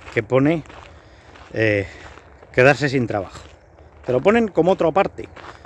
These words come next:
Dice, "Hombre, quedarte sin trabajo es un factor económico, macho. Súmalo al factor económico". Lo que pasa es que ese año, por lo que fuera, no te interesaba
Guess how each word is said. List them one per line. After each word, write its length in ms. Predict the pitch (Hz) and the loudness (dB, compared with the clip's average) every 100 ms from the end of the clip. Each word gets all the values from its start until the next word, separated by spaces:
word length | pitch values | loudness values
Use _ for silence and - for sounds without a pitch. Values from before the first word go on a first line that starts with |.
| - | -20
Dice, 120 | - 104 | -14 -2
"Hombre, 240 | 127 107 - - - - | 0 -2 -4 -20 -20 -20
quedarte 380 | - 101 117 123 | -6 -2 2 2
sin 180 | 131 123 | 2 2
trabajo 360 | 113 123 123 139 | 2 2 4 4
es 60 | |
un 100 | 143 | 4
factor 280 | 143 - 127 | 2 2 0
económico, 460 | 101 101 135 120 104 | 0 0 -2 -2 -2
macho. 340 | 113 - 120 - - - - | -6 -4 -8 -8 -20 -20 -20
Súmalo 500 | - - 170 120 147 - - - - - | -2 4 6 6 2 0 -12 -20 -20 -12
al 200 | 113 110 | -4 -4
factor 340 | - 104 - 120 | -4 -6 -2 0
económico". 480 | 98 117 160 107 90 | 0 2 2 0 -6
Lo 340 | - - - | -18 -20 -10
que 60 | 104 | -4
pasa 140 | 110 | -4
es 80 | 107 | -2
que 100 | 117 | -4
ese 180 | - 117 | 0 2
año, 260 | 135 160 | 4 2
por 200 | 139 113 | 2 0
lo 100 | 101 | -2
que 120 | 92 | -4
fuera, 340 | 90 135 151 202 - - - - | 0 2 4 0 -6 -20 -20 -6
no 300 | 127 160 170 | 0 2 2
te 120 | 147 | 2
interesaba 800 | 131 117 123 120 - 156 147 165 | 2 2 0 -2 2 4 4 0